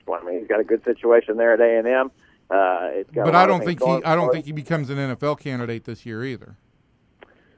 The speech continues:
Speaker 1: Uh, he probably needs to have one more year, but you never can tell. You
Speaker 2: Right.
Speaker 1: never can tell. I, I don't think there's any question, though, that in his mind that's what he wants to do.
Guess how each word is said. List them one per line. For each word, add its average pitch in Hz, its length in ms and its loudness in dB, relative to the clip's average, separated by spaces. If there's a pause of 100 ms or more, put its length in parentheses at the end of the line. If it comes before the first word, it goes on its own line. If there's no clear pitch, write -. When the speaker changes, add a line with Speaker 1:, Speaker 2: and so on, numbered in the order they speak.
(100)
Speaker 1:
Uh, 202 480 8
he - 80 8
probably 170 260 6
needs 147 160 6
to 135 80 8
have 123 140 8
one 135 160 8
more 123 180 10
year, 123 140 10
but 113 100 2
you 170 80 8
never 220 220 8
can 190 260 8
tell. - 420 6 (120)
You 113 80 2
Speaker 2:
Right. 135 80 8
Speaker 1:
never 165 160 6
can 143 200 -4
tell. 127 140 6
I, 104 180 4
I 151 120 2
don't 175 100 -2
think 170 140 -4
there's 147 160 -8
any 156 160 -8
question, 156 420 -4
though, 95 220 -6
that 98 100 -8
in 92 80 -16
his 117 240 -6
mind 92 340 -12
that's 98 200 -12
what 82 80 -18
he 95 80 -8
wants 78 260 -14
to - 160 -20
do. 71 60 -16